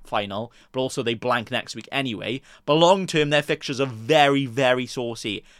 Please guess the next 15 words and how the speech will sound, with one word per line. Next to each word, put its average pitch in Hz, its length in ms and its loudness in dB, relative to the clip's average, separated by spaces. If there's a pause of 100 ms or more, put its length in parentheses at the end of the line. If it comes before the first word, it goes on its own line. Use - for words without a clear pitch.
(140)
Burnley, 147 420 2
Newcastle, 135 540 0
Norwich, 123 380 2
Brentford, 123 340 -4
Southampton, 120 460 -2
Leeds, 120 340 -6
all 143 200 0
in 131 80 0
a 127 60 -2
row. 123 460 2 (760)
Oh, 139 180 0
that's 104 220 -6
really 127 180 -2
good. 113 320 -6 (540)
<laughs> 233 680 0